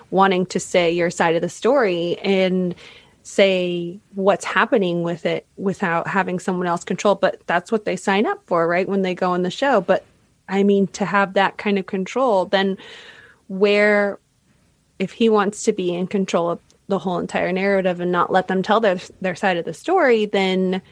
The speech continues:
how is that gonna work? How is it,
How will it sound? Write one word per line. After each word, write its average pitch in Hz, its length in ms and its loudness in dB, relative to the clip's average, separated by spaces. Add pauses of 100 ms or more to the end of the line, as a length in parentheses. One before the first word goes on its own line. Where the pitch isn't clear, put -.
(540)
how 226 320 2
is 240 120 -2
that 226 180 0
gonna 208 200 0
work? 160 540 -6 (120)
How 247 260 2
is 262 140 -2
it, - 100 -4